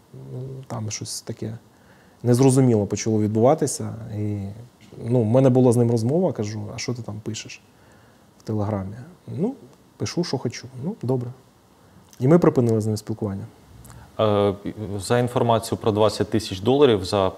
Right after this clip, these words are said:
Speaker 2: прохід до списку, який оприлюднив,
Speaker 1: Мгм.
Speaker 2: е, Поляков, ви вже подали на нього до суду?
Speaker 1: Подамо.
Speaker 2: Ну, тобто ви ж говорили, що там немає можливості подати до суду, тому що
Speaker 1: Ні, ми подамо до суду.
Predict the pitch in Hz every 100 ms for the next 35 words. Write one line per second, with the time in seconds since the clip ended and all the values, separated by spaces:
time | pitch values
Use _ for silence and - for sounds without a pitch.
0 | - - - 107 - 107 104 - - 98
1 | - 95 98 95 107 101 98 98 90 -
2 | 143 175 92 95 92 107 - 90 92 104
3 | 107 - 110 117 160 143 110 98 92 90
4 | - 92 90 - - - - - 135 147
5 | 135 110 - - - _ _ - _ _
6 | - - 131 123 139 - 123 131 127 123
7 | 120 120 117 - - 110 104 110 127 -
8 | - - - - - - - 117 117 113
9 | 113 113 107 110 107 - - 107 104 104
10 | 110 - 220 180 117 110 104 - 107 101
11 | 101 101 170 220 240 240 196 147 - 113